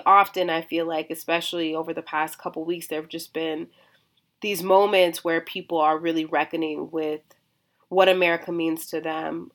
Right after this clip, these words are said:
um, who can be truly free in America, especially. The poem describes the various racial, ethnic, and class perspectives of those rendered outside of the so-,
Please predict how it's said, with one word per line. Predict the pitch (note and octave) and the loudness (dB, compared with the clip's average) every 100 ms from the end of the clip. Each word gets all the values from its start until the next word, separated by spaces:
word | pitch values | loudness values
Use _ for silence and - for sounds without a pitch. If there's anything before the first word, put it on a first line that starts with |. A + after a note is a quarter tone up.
| E3 | -8
um, | E3 F3 F3+ | -6 -8 -10
who | - A3 | -10 -8
can | G#3+ | -6
be | F#3+ F3 | -6 -6
truly | - E3+ D#3 | -2 -2 -2
free | - E3 D#3 - | -4 -4 -4 -4
in | - | -6
America, | E3 E3+ E2 E3+ - - - _ _ _ | -6 -6 -8 -10 -12 -14 -14 _ _ _
especially. | E3+ - - E3 - G1+ - _ _ _ _ _ _ _ _ - _ | -20 -12 -12 -10 -10 -12 -14 _ _ _ _ _ _ _ _ -20 _
The | A3 | 2
poem | B3+ B3+ | 8 8
describes | C4+ C4 A3+ G#3+ | 8 2 0 0
the | G#3+ | 0
various | G3 F#3+ F#3 F3+ - | 0 2 2 0 -4
racial, | F3+ F3+ G3 F#3 | -4 -2 -4 -2
ethnic, | F3 F3 F3 F3 | -2 -2 -6 -8
and | E3+ | -6
class | F3 E3 E3+ | 0 0 0
perspectives | - F3 - D#3 - E3 E3 | -6 -10 -4 -4 -4 -10 -10
of | E3 | -6
those | D#3 E3 E3 - | -2 -2 -2 -4
rendered | E3 D#3 | -4 -2
outside | - D#3+ D#3+ D#3+ D#3 D3 | 0 -2 -2 -2 0 -2
of | D#3+ | -6
the | E3 | -10
so-, | - D#3 | -8 -6